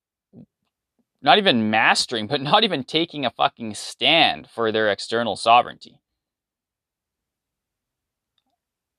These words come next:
Many, many men are completely dependent on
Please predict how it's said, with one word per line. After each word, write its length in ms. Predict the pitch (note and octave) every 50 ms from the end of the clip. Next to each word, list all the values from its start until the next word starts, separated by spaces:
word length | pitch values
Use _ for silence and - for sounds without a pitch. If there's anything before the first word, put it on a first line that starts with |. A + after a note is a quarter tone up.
| _ _ _
Many, 560 | B2 A#2+ A#2 A#2+ C3+ D#3+ F3+ F#3+ F#3 F3+ E3
many 320 | C#3+ C#3+ C#3+ C#3 C#3 C3+ C3
men 380 | A#2 A2 A#2 B2 A#2+ A2 G#2
are 160 | - - G#2+ G2+
completely 540 | - A#2+ G#2+ - - - C3+ C3+ - C3+
dependent 640 | A#2+ A#2+ - _ - - A#2 A#2 A2+ G#2 G2+ G2 - - _ -
on 480 | G#2+ G#2+ G#2+ G#2 G2+ G2 G2 F#2+ G2